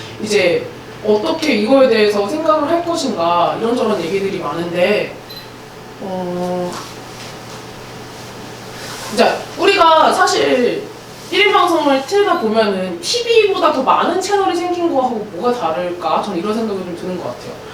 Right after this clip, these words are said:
그리고 또 만약 그 비제이가 당장 방송을 그만둬버리면 뭐 드라마 끝난 것처럼 난 그만 볼 수밖에 없나? 이런 것들은 뭔가 내 스스로 활동을 하는 게 아닌 것처럼 저는 느껴지거든요. 근데 이런,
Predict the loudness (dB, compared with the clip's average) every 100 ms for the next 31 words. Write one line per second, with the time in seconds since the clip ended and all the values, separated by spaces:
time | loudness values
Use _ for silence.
0 | -8 -2 2 4 4 4 2 4 4 4
1 | 4 4 4 2 4 4 2 2 4 6
2 | 6 6 6 6 4 2 0 -2 -4 -12
3 | -18 -18 -16 -16 -12 -8 2 4 6 4
4 | 4 4 4 0 -2 -2 0 0 0 -2
5 | -4 -4 -4 -4 -6 -4 -6 -8 -14 -16
6 | -12 0 2 4 2 2 4 4 2 0
7 | -2 0 2 4 4 6 6 4 4 4
8 | 4 2 4 4 4 2 4 4 4 2
9 | 0 -2 -4 -4 -4 -4 -6 -2 0 -2
10 | -6 -6 -6 -6 -10 -16 -16 -14 -12 -12
11 | -12 -14 -14 -14 -14 -16 -16 -16 -16 -12
12 | 2 6 8 8 6 4 -2 -4 4 6
13 | 8 6